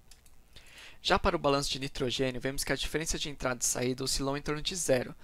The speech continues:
Provavelmente, essa diferença mostrada advém de um erro do método analítico e, portanto, pode ser desconsiderada.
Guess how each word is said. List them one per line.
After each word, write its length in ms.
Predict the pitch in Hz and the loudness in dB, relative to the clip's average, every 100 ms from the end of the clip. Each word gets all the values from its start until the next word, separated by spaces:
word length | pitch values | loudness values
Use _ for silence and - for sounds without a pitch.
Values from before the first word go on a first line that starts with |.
| - - - - | -20 -20 -20 0
Provavelmente, 760 | 190 190 151 123 131 135 - - | 2 4 2 -2 -2 -2 -4 -2
essa 220 | 151 160 | 0 0
diferença 460 | - - 156 180 151 | 0 0 2 2 0
mostrada 480 | 131 - 139 131 | -4 0 2 2
advém 300 | 127 139 143 | 0 -2 -4
de 80 | 143 | -6
um 100 | 156 | -2
erro 180 | 151 156 | 0 0
do 120 | 165 | 0
método 340 | 160 151 - 160 | -2 -2 -4 -2
analítico 560 | 175 156 131 - - - - - - | 0 0 -2 -6 -10 -14 -18 -18 -6
e, 80 | |
portanto, 520 | 151 151 143 139 131 - | 2 2 2 -2 -4 -2
pode 200 | 143 - | 0 2
ser 160 | 143 | 0
desconsiderada. 800 | - - 190 - - 185 160 - | -2 -6 -2 -2 2 2 2 0